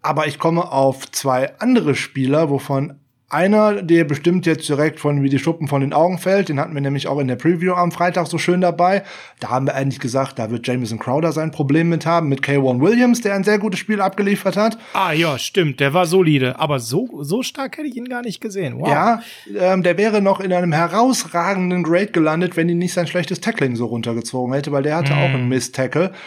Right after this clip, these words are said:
Speaker 1: Und derjenige, der auf Platz drei gelandet ist, ist Kevin Givens.
Speaker 2: Nee. De-, also den hätte ich jetzt mal komplett gar nicht so weit oben gesehen.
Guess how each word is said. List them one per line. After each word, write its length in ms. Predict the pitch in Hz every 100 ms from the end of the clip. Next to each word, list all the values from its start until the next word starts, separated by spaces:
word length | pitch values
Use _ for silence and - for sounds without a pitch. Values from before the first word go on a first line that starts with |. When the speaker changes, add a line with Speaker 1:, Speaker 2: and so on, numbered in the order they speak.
| - -
Speaker 1:
Und 460 | 147 143 143 143 151
derjenige, 520 | 156 151 175 180 165
der 160 | 160 156
auf 160 | 147
Platz 260 | 151 143 -
drei 320 | 175 226 254
gelandet 480 | 180 135 135 135 143
ist, 220 | 156 170
ist 360 | 131 123 - -
Kevin 540 | 147 165 143 110 113
Givens. 640 | 151 202 120 98 - - _ _ _ _ _ -
Speaker 2:
Nee. 380 | 127 131 117 - _ _ _ _ _ _ _ _ _ _ _ _ _ 135
De-, 140 | - _ -
also 180 | 110 113
den 240 | 123 143
hätte 160 | 240 175
ich 80 |
jetzt 200 | 151 -
mal 100 | 143
komplett 480 | 131 139 127 143 123 _ -
gar 200 | 139 170
nicht 200 | 127 -
so 160 | 139
weit 180 | 120 120 - 123
oben 180 | 127
gesehen. 440 | 127 117 120 127